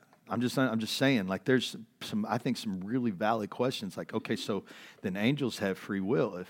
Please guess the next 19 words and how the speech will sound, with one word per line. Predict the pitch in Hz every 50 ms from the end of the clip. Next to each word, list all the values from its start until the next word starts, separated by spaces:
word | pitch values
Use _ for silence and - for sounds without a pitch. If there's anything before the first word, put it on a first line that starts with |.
| - -
if | - 95 -
there's | - 110 95 85 -
a | 90
devil. | 82 110 123 120 110 117 - - _ _ _ - - - - - _ _
So | - - - - 117 107 104 98 -
sin | - - - 135 127 127 117
can | 117 - 123 117
ex-, | 110 101 95 92 85 - - - - -
it, | - 104 110 - - - _ _ _ _ -
sin | - - - - 151 151 143 113
could | - - - 165 165 170 -
take | - - 110 101 -
place | - - 123 131 135 110 104 -
technically | - - 139 - - 113 107 - - 107
amongst | 98 101 110 104 - -
the | 104 98
angels | 107 127 135 110 98 90 -
in | 104 107
heaven. | 110 - 160 170 - -